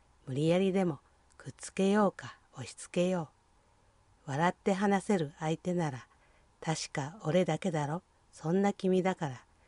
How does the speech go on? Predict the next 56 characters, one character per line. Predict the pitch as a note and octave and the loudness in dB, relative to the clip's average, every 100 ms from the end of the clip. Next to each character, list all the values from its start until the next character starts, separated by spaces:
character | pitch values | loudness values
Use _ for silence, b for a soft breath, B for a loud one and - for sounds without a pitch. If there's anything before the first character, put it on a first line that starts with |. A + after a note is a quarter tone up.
| b b b | b b b
そ | - E3 | -6 0
ば | E3 | 2
に | D3 D3+ | 2 2
い | - | 2
て | D#3+ | 0
や | C#3+ D3 | 0 -2
ろ | F3 | -4
う。 | - _ - | -6 _ -20
仕 | - | -12
方 | D#3 - F#3 | -6 -2 0
な | G3 | 0
い。 | - b b b b b | -4 b b b b b
他 | - E3+ D#3+ | -6 2 4
に | E3 | 4
は | D#3 | 4
な | D3 | 2
り | C#3+ F3 | 0 0
手 | F3+ | 0
が | F3+ E3+ _ - | 0 -6 _ -10
い | C#3 | -4
な | D#3 | 2
い | G#3+ | 2
の | G#3 D3+ | 2 0
だ | C#3 | -4
か | - | -8
ら。 | B2+ - _ _ b b b b b _ | -14 -14 _ _ b b b b b _
友 | C#3+ C#3+ | -4 0
達 | D#3+ E3 F3 | 2 2 2
の | D#3+ | 2
一 | D#3 - F3 | 0 0 2
人 | F#3+ | 2
な | E3+ | 0
ら | B2 - _ _ - | -4 -14 _ _ -16
出 | C3 | -8
来 | D3+ D#3+ | 0 2
上 | |
が | D#3+ E3 | 2 0
り。 | F3 - b b b b | -4 -8 b b b b
困 | - C#3+ D#3+ | -8 -2 0
っ | |
た | - D3 C3+ | 0 -6 -4
時 | F3 - | -2 2
で | F3 | 2
も | D#3 C3+ | 2 0
大 | D3 F3 | -2 -2
丈 | E3+ G#3 F#3+ | 0 0 0
夫。 | D3+ C#3+ _ b b b b _ | -2 -10 _ b b b b _
君 | - D#3+ | -2 2
の | F#3 F#3 | 4 4
場 | D#3+ F3+ | 2 2
合 | G3+ E3+ | 2 0
は | B2 - _ | -4 -16 _
特 | - - D3+ | -20 -8 -2
別 | E3 - | 0 0
だ | E3 E3+ | -2 -2
よ。 | G#3 | -4